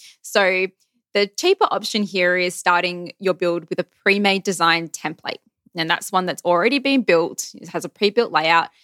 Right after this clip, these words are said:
that you can really tweak and customize. Uh, so depending on the template that you choose, it can cost anywhere between,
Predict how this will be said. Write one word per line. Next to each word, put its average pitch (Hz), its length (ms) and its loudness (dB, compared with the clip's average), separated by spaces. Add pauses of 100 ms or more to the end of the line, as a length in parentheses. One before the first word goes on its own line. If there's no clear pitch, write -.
(120)
that - 60 -8
you 185 140 -4
can 202 140 0
really 170 240 -2
tweak - 420 0
and 165 140 -2
customize. 170 840 0 (480)
Uh, 202 180 2
so 277 140 0
depending 381 320 0
on 403 120 0
the 294 100 2
template 202 520 -2
that 202 100 2
you 190 120 -6
choose, 262 400 -2
it 233 80 -8
can 214 100 -4
cost 196 220 -4
anywhere 175 320 2
between, 165 540 -6